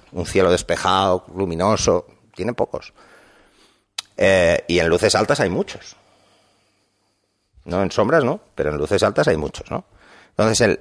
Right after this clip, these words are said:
el fotómetro realmente nos va a ir muy bien para no interpretar la escena, sino saber cuánta luz llega a la escena.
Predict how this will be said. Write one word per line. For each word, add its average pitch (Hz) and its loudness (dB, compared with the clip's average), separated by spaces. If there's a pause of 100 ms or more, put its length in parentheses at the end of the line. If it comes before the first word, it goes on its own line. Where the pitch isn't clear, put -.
el 92 0
fotómetro 156 2
realmente 127 2
nos 101 0
va 107 2
a 107 4
ir 110 0
muy 113 2
bien 123 4
para 98 -2 (360)
no 127 2
interpretar 110 0
la 101 2
escena, 98 2
sino 90 0
saber - -2
cuánta 123 0
luz 95 0
llega 71 -2
a - -6
la - -10
escena. - -12